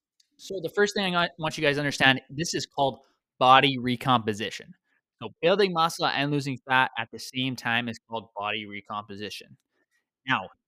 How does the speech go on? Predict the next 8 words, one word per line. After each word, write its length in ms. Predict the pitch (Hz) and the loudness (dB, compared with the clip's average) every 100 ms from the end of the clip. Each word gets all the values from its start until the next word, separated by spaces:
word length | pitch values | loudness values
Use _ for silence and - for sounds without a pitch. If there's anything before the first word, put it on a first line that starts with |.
| _ 127 | _ -4
yes, 460 | 127 - - - - | 0 0 -2 -8 -2
first 300 | 147 151 156 | -2 0 -2
thing, 140 | 147 | -4
this, 200 | 139 127 - | -2 -4 -4
this 160 | 131 143 | -2 0
is 140 | 139 | 0
possible, 580 | - 131 123 - 127 127 _ _ _ _ 120 | 4 4 4 0 0 0 _ _ _ _ 2
but 320 | 156 165 | 6 6